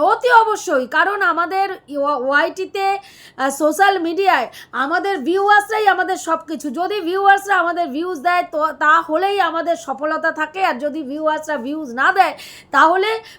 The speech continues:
কোনো কনটেন্ট ক্রিয়েটারেরই কোনো সফলতা থাকে না। মানুষ যদি তাকে না দেখে, তার কোনো ভ্যালুও থাকে না। তো সেই জায়গায় দাঁড়িয়ে চীনার এই যে ঘাত প্রতিঘাত পরিস্থিতি,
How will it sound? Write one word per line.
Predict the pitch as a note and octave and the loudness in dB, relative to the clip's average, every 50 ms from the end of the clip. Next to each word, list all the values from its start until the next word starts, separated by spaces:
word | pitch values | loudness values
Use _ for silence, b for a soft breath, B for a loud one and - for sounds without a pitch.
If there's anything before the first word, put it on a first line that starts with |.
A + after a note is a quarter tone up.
| _ - D#4 | _ -4 -2
কোনো | F4+ F#4+ G#4+ A4+ A4+ A4 G4+ | 0 2 2 2 2 4 4
কনটেন্ট | F#4 F4+ F#4 E4+ D#4 G#4 G4 G4+ F4+ - | 2 2 2 0 -4 -6 -6 -6 -6 -6
ক্রিয়েটারেরই | F#4 F#4 F4+ F#4 F#4+ G#4 G#4 G4+ G#4+ G#4 A4 A#4 A#4+ A#4+ G4 | -4 -2 0 0 0 2 0 0 0 0 0 0 0 0 0
কোনো | F#4+ F#4+ G4+ G4 - | 0 0 0 -2 0
সফলতা | D#4+ D#4 - F4 F4+ F#4 F4+ F4+ F#4 - - D#4+ | 0 0 2 2 2 2 4 2 2 0 2 2
থাকে | D#4+ D#4+ - D4+ C4 A3+ | 0 2 0 -2 -4 -4
না। | - - B B B B B B B | -8 -12 B B B B B B B
মানুষ | A#3 D4 D4 F#4 F#4+ A4+ B4+ A#4 G4 A4 | 2 4 4 6 6 4 2 2 2 2
যদি | A#4 A4+ A4+ A4+ A4+ | 2 2 2 2 2
তাকে | G#4+ G#4 G#4+ G#4+ F#4+ F#4 | 0 2 0 0 2 4
না | F#4 F#4+ F#4+ G#4 | 4 4 4 2
দেখে, | G4 G4 G4 F4+ F#4 G4 | 0 0 0 -2 0 4
তার | F4+ F#4 F#4 F#4 F#4 | 4 4 4 2 -2
কোনো | G4 G4 G4 E4+ D4 | -4 -2 -2 -2 -2
ভ্যালুও | C#4+ D4 D#4+ F4 F#4 F#4 F4 F4 D#4+ | -2 -4 -2 -2 0 0 0 0 0
থাকে | D4+ A#3 G#3+ B3 A3 G#3+ | -4 -4 -4 -8 -10 -10
না। | G#3+ A#3 - | -14 -14 -12
তো | D#4+ E4 D#4 - | -12 -12 -8 -6
সেই | C4+ C#4+ D#4+ C4 F4+ | -4 -4 -4 -2 -2
জায়গায় | F4 F4 F4+ F4+ F#4+ F#4 F4+ A#3+ C4+ | 0 0 2 4 4 2 2 2 -2
দাঁড়িয়ে | A#3 B3+ C4 D#4 E4+ E4 C#4 A#3 - B B B B B B B _ - | -4 -4 -4 -6 -4 -4 -4 -4 -4 B B B B B B B _ -2
চীনার | E4 F4 E4+ F#4+ G4 G#4 G#4 G#4 G4+ - - D4+ E4 | 0 0 4 6 6 6 6 4 2 -4 -8 -6 -2
এই | F#4 G4+ G4+ G4 G4+ | -2 -2 -2 -2 -4
যে | A4 A4 F#4+ C4+ G#3+ | -6 -6 -6 -8 -4
ঘাত | A#3 C#4 D#4+ E4 E4 - | 0 0 0 0 -2 -6
প্রতিঘাত | - F4+ F#4 F#4 F#4+ F4+ F#4+ F#4+ F4+ F4+ - D#4+ | -10 -10 -8 -8 -4 -2 -2 -2 -2 -4 -6 -6
পরিস্থিতি, | C#4+ D4 D4+ D4 - D4 B3 G3+ - A3+ | -6 -6 -6 -10 -12 -14 -14 -14 -16 -20